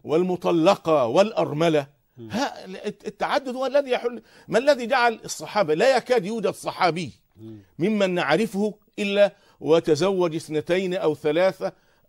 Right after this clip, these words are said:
Speaker 1: آه، أو، أو ثلاثا أو أربعا، لا يكاد يوجد أحد من الصحابة. لماذا؟ لأن المجتمع كان مجتمعا،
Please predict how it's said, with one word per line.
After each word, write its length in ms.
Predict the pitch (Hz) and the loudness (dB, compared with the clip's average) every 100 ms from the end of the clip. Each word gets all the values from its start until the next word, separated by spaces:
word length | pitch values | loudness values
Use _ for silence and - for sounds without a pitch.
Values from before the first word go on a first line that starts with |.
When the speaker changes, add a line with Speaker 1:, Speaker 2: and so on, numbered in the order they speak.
| 165 | 0
Speaker 1:
آه، 180 | 175 175 160 | 0 0 -2
أو، 120 | 156 | -2
أو 100 | 139 | -4
ثلاثا 520 | - 151 185 190 185 | -2 2 2 0 -4
أو 220 | 170 165 | -2 -2
أربعا، 480 | 170 139 151 131 113 - _ _ _ - | -2 0 0 0 -2 -10 _ _ _ -2
لا 180 | 160 269 | 2 2
يكاد 240 | - 262 | 0 -2
يوجد 280 | 240 233 214 | -2 -2 -2
أحد 240 | 220 196 | -4 -6
من 140 | 180 185 | -8 -8
الصحابة. 500 | 165 156 156 185 131 _ _ - | -10 -10 -2 -2 -4 _ _ -4
لماذا؟ 400 | 147 208 208 180 | 0 2 2 2
لأن 260 | 180 185 | 0 0
المجتمع 520 | 170 156 147 202 202 151 | -2 -4 -4 -4 -4 -4
كان 420 | 180 180 175 170 _ _ - | -2 -2 -2 -6 _ _ -10
مجتمعا، 680 | 143 147 185 190 160 170 170 | -6 -4 0 0 0 0 -2